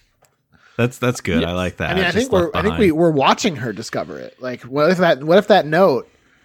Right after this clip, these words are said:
Speaker 3: the minute he goes off camera and opens it,
Speaker 1: He turns into this,
Speaker 3: he
Speaker 1: like,
Speaker 3: turns
Speaker 1: weird
Speaker 3: into Ugly Man.
Speaker 1: Quasimodo thing.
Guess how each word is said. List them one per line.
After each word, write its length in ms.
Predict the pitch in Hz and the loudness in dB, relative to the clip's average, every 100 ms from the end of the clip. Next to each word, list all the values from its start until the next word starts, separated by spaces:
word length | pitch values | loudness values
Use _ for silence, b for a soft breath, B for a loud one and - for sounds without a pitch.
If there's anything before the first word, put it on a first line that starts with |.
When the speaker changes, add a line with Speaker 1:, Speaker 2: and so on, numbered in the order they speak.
| b b b | b b b
Speaker 3:
the 80 | 143 | -4
minute 320 | 175 190 151 | 0 0 0
he 160 | 151 165 | -2 2
goes 240 | 175 160 | 2 4
off 260 | 170 151 - | 4 2 0
camera 400 | 180 185 151 131 | -2 -2 -2 -2
and 140 | 131 | -2
opens 420 | 139 202 151 113 | 0 2 0 -4
it, 220 | 92 82 - _ _ _ _ _ _ 110 | -8 -8 -12 _ _ _ _ _ _ -8
Speaker 1:
He 80 | |
turns 320 | 101 104 95 90 | -2 0 0 -2
into 160 | 87 | -4
this, 240 | 85 87 - | -4 -4 -2
Speaker 3:
he 60 | |
Speaker 1:
like, 100 | 87 | -2
Speaker 3:
turns 160 | 87 170 | -2 -2
Speaker 1:
weird 400 | 92 90 90 87 - | -2 -2 -4 -8 -12
Speaker 3:
into 280 | 147 139 107 | -12 -8 -2
Ugly 80 | 98 | 0
Man. 420 | 98 90 95 90 | 0 -2 -4 -2
Speaker 1:
Quasimodo 720 | 90 90 90 87 90 87 90 b b _ _ _ _ _ _ _ _ _ _ _ _ _ _ _ _ | -2 -2 -2 -2 -4 -6 -8 b b _ _ _ _ _ _ _ _ _ _ _ _ _ _ _ _
thing. 580 | _ 113 95 92 92 92 | _ -2 0 0 -2 -4